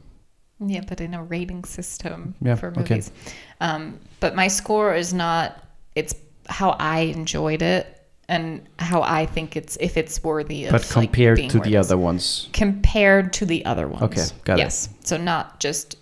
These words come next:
Speaker 1: overall, but compared to the other
Speaker 2: Okay.
Speaker 1: ones.
Speaker 2: Very confusing, but yeah.
Speaker 1: Yeah.
Speaker 2: What is the score?
Speaker 1: My score for Top Gun Maverick was three and a half out of five.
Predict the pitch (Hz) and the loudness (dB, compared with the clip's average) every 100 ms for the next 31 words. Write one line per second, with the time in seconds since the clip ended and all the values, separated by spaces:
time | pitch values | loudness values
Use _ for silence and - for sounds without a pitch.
0 | - 170 165 156 151 135 151 - - 156 | -2 0 2 0 2 2 0 -2 -6 -4
1 | 151 - - 92 - 101 107 101 - - | -4 -4 -8 -8 -6 -4 -4 -6 -8 -18
2 | - 104 98 98 101 107 107 117 120 - | -10 -6 -4 -4 -8 -8 -6 -8 -8 -10
3 | 123 120 131 _ - _ _ - 165 113 | -6 -6 -6 _ -20 _ _ -8 -2 -2
4 | - - - 131 131 _ _ _ _ - | -2 -8 -6 -6 -6 _ _ _ _ -20
5 | _ 214 214 247 277 277 240 220 220 - | _ -2 0 0 -2 -2 -2 -2 -2 -4
6 | 196 180 175 156 151 147 156 - 160 - | -4 -4 -6 -6 -6 -6 -8 -8 -8 -4
7 | 170 156 156 151 - - - 82 82 - | -4 -4 -8 -10 -12 -14 -14 -12 -12 -14